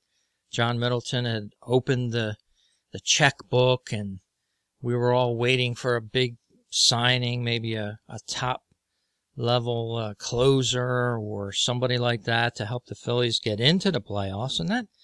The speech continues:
frankly, that might have put 'em over into the edge of getting into the playoffs, a top signed, uh,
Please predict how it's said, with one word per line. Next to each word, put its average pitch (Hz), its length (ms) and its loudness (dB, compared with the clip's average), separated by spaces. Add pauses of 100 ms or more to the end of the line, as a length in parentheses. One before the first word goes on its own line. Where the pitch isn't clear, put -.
(500)
frankly, 220 400 0
that 185 200 4
might 190 180 2
have 185 120 0
put 196 180 6
'em 185 160 4
over 185 360 4
into 127 280 -2
the 135 180 2
edge 143 380 4
of 160 280 4
getting 110 300 4
into 107 220 -4
the 107 80 -6
playoffs, 101 540 -2
a 95 60 -8
top 113 400 -2 (680)
signed, 110 760 -4
uh, 101 300 -4